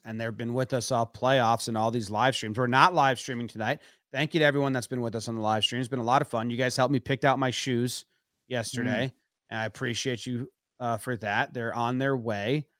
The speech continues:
Speaker 1: Also, my new couch is on its way, Jake, and I might, might sit on the couch, drink out of my Dugout mug. And if I take a
Speaker 2: Wow.
Speaker 1: picture of myself drinking out of my Dugout mug and I tag Dugout Mugs, then I have the chance to win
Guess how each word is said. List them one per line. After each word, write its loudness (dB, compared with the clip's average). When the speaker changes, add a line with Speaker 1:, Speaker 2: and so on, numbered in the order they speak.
Speaker 1:
Also, 2
my 2
new -2
couch 0
is -2
on 2
its -6
way, 2
Jake, 0
and -4
I -4
might, 2
might 2
sit -2
on 2
the -2
couch, 2
drink -2
out 0
of 0
my 2
Dugout 2
mug. 2
And -2
if -4
I 0
take -2
a -2
Speaker 2:
Wow. -10
Speaker 1:
picture 4
of 4
myself 2
drinking 6
out 4
of 4
my 6
Dugout 4
mug 8
and -2
I 0
tag 0
Dugout 2
Mugs, 4
then -4
I 6
have 2
the 0
chance -4
to -4
win 2